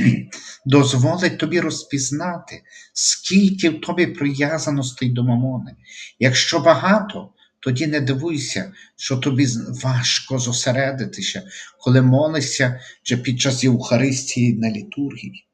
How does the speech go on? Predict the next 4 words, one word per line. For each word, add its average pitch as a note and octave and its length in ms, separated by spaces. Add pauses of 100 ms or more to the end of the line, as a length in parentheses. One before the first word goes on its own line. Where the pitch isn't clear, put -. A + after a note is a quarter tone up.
(560)
Слово F#3+ 600
"киріос" E3 880 (180)
грецькою D3 920
мовою E3 600